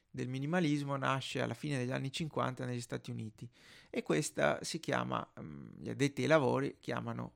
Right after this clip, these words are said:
appunto minimalismo storico. Però a latere del minimalismo storico esistono forme, eh, di me-, di applicazione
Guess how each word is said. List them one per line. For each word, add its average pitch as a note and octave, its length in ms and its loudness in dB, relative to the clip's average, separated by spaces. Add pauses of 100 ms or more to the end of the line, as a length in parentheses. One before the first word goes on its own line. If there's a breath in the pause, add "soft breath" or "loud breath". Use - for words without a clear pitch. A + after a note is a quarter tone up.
appunto A2+ 500 -10
minimalismo A#2+ 640 -2
storico. - 540 -10 (760 soft breath)
Però G3+ 340 4
a F3+ 120 6
latere F#3+ 600 4
del D3+ 480 4
minimalismo C3 640 0
storico C3 800 0 (320 soft breath)
esistono C#3+ 720 -4 (220)
forme, C#3+ 680 0 (1040 loud breath)
eh, - 280 -6 (1400 soft breath)
di A#2+ 460 -2
me-, A#2 340 -4
di B2 120 -4
applicazione C3 1000 2